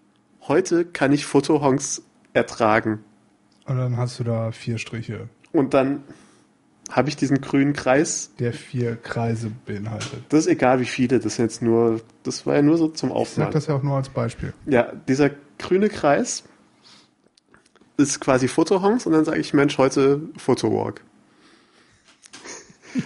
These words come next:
Speaker 1: Und dann habe ich lauter Leute in diesem Kreis drin und denke, "Mensch, was für ein Tag." So, was natürlich sein kann, ist, dass man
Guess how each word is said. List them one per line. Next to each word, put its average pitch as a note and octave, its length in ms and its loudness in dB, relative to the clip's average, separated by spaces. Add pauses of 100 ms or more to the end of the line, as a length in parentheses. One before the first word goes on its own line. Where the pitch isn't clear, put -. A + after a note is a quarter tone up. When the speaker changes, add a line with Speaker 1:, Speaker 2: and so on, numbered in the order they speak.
Speaker 1:
Und D3+ 160 2
dann D#3 120 2
habe E3+ 140 -2
ich - 140 -4
lauter B3 320 2
Leute F#3+ 320 0
in D3+ 80 0
diesem C#3+ 200 -6
Kreis C#3+ 360 0
drin A3+ 400 2
und D#3 280 0
denke, E3+ 300 2
"Mensch, E3 340 2
was D3 180 0
für D3 80 2
ein C3+ 80 0
Tag." A#2+ 380 -2 (960)
So, C#3+ 220 0
was C#3 140 2
natürlich D#3 260 0
sein E3 180 2
kann, G3+ 160 2
ist, F3+ 140 -4
dass E3 160 0
man D#3 420 2